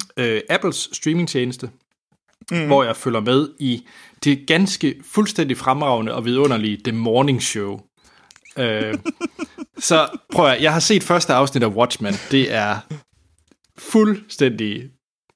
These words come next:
Speaker 1: ligegyldigt i forhold til The Morning Show. Øh,
Speaker 2: Okay, okay, jeg vil gerne, Ander-, Anders, øh... fair nok. Nu er det sagt,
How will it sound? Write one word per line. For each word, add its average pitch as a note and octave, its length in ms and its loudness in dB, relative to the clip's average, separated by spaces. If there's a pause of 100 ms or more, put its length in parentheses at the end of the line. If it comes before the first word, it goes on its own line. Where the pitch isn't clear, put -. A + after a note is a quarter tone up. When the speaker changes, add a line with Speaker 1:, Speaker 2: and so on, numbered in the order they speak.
(260)
Speaker 1:
ligegyldigt C3+ 520 0
i G#2+ 80 -14
forhold A2+ 280 -2
til G#2+ 120 -10
The G#2 100 -8
Morning G#2+ 300 -4
Show. - 260 -10 (600)
Øh, A#2 640 2 (1040)
Speaker 2:
Okay, D3 280 2
okay, C#3+ 320 0
jeg C#3 100 2
vil B2+ 80 0
gerne, C3 240 0 (180)
Ander-, C#3+ 240 4
Anders, C3+ 460 2
øh... C#3 220 2 (1200)
fair C3+ 460 2
nok. A#2+ 340 -2 (1800)
Nu F3 140 0
er F3 40 0
det D3+ 120 -6
sagt, D#3 340 2